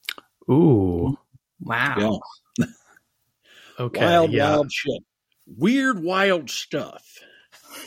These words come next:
Speaker 1: I've gotta say that I think wild is the key word that's gonna keep popping up in this episode. And I think I know that describes this movie perfectly. And we'll talk a little bit later about how it compares to some of the other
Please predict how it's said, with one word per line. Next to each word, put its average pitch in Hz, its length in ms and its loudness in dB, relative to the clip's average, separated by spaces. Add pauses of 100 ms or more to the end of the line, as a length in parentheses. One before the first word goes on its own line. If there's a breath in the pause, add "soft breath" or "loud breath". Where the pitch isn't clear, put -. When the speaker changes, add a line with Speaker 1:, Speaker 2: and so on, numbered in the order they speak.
(380 loud breath)
Speaker 1:
I've 131 260 0
gotta 143 300 2
say 127 540 0
that 110 400 -6 (180)
I 120 80 -4
think 127 280 -2
wild 107 640 -2 (400)
is 107 200 -4
the 101 80 -4
key 117 240 0
word 104 320 0
that's 95 160 -8
gonna 98 160 -8
keep - 240 -10
popping 104 260 -4
up 98 160 -6
in 98 80 -8
this 98 160 -8
episode. 98 680 -4
And 110 100 -6
I 107 60 -6
think 120 440 -2 (1120 loud breath)
I 117 180 -2
know 113 400 6
that 107 180 -2
describes 104 500 -2
this 104 220 -4
movie 107 260 -4
perfectly. 104 540 -6
And 104 100 -8
we'll 113 120 -4
talk 117 280 0
a 120 60 -2
little 117 200 -2
bit 117 140 -4
later 113 320 0
about 104 240 -4
how 117 240 -2
it 110 80 -6
compares 110 720 -2
to 107 100 -8
some 113 180 -4
of 101 40 -8
the 104 140 -4
other 101 300 -4